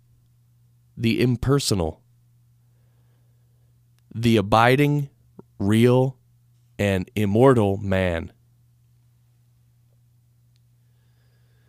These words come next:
It will thus be seen that it is not the destruction of any noble, true,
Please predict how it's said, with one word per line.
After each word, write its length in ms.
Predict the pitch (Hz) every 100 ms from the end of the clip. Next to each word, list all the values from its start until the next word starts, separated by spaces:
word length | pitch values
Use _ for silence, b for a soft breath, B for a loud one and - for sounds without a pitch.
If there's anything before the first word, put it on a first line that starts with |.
| _ _ _ -
It 180 | 117
will 140 | 139 143
thus 320 | 135 214 -
be 200 | 147 175
seen 680 | - 151 139 113 98 104 - _ _
that 200 | 120 113
it 140 | 131
is 140 | 127 117
not 440 | 117 156 214 180
the 100 | -
destruction 840 | 143 123 - - 147 - 123 110 101
of 180 | - 101 -
any 320 | 123 160 180
noble, 680 | 147 113 117 139 120 117 - _ _ _ _
true, 520 | - - 123 120 117